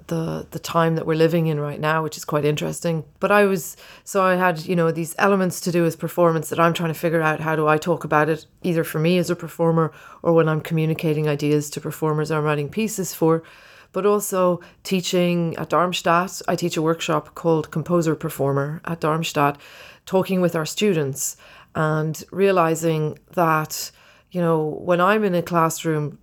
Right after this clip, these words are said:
or when I'm in an interview situation and I'm talking about my work and the tools that I use to make it and the tools that I use to rehearse it and prepare it, um, I'm talking about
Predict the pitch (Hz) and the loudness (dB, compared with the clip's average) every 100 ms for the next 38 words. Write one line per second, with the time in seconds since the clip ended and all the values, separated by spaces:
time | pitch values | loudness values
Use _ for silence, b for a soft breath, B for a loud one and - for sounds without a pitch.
0 | - 180 170 170 170 165 - 175 175 151 | -2 0 2 4 4 2 2 0 0 -2
1 | 160 175 - 170 165 160 160 147 _ _ | -2 -4 0 2 2 0 -8 -10 _ _
2 | _ - 190 165 165 190 175 170 156 156 | _ -4 0 0 0 -2 0 -2 0 0
3 | 170 180 185 151 143 143 - _ - 170 | 2 2 2 2 -2 -6 -20 _ -4 -2
4 | 160 - 202 196 175 180 170 165 156 - | -2 0 4 4 2 0 2 2 0 -2
5 | 151 160 180 170 170 160 - 160 156 175 | -2 0 0 0 -2 -2 -2 -6 -2 2
6 | 170 170 165 165 151 147 147 175 170 170 | 2 2 0 0 -2 -2 0 2 2 0
7 | 160 147 156 - 175 180 143 143 - B | -4 -4 -6 -2 2 4 4 0 -6 B
8 | B B B B - 160 156 151 - B | B B B B 0 2 2 0 -6 B
9 | B - 190 220 240 220 185 165 175 165 | B -2 0 2 0 0 -4 2 4 4
10 | 156 | 0